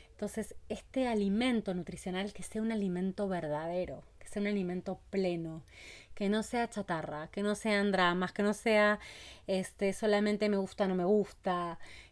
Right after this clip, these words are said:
que no sea, este, lindo, feo, que podamos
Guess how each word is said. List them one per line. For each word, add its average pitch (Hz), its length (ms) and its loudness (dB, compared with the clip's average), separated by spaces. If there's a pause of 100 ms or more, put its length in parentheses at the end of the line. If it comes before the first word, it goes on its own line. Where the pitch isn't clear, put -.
que 220 120 0
no 214 160 2
sea, 202 840 4
este, 190 580 -2
lindo, 196 320 2
feo, 185 600 4 (1200)
que 247 120 2
podamos 240 880 2